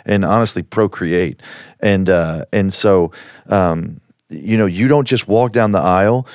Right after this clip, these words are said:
after going on vacation with someone, flip a switch and say, "Oh, oh, now it's okay, and so now we're gonna be able to, to, to go all the way." Um, and, and secondly, uh, you know, you're putting yourself in the midst of temptation. The, the scripture says,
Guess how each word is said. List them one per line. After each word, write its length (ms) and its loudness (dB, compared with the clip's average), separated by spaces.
after 480 0
going 420 2
on 140 2
vacation 460 0
with 100 -2
someone, 420 -2
flip 240 0
a 80 2
switch 260 0
and 80 -6
say, 140 2
"Oh, 180 4
oh, 140 4
now 300 2
it's 100 -2
okay, 420 2
and 100 -2
so 140 0
now 220 2
we're 100 2
gonna 220 0
be 140 2
able 280 2
to, 120 -16
to, 280 -4
to 120 -4
go 260 2
all 120 4
the 100 -2
way." 280 0
Um, 500 -2
and, 240 -2
and 160 -2
secondly, 800 -4
uh, 360 -2
you 220 -4
know, 180 0
you're 160 -2
putting 360 -2
yourself 440 0
in 80 0
the 60 0
midst 260 -2
of 60 -6
temptation. 480 -4
The, 80 -8
the 160 -6
scripture 260 -6
says, 200 -6